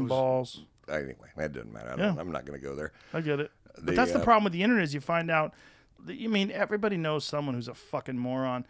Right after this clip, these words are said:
Speaker 2: but you don't realize how many of them there are until you really go online and start searching.
Speaker 1: You know, I, I was sitting in, uh,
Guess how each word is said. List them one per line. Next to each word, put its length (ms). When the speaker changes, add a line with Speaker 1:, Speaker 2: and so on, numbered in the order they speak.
Speaker 2:
but 160
you 80
don't 260
realize 340
how 140
many 260
of 100
them 80
there 180
are 340
until 300
you 240
really 220
go 200
online 460
and 80
start 240
searching. 560
Speaker 1:
You 80
know, 140
I, 200
I 80
was 140
sitting 240
in, 320
uh, 320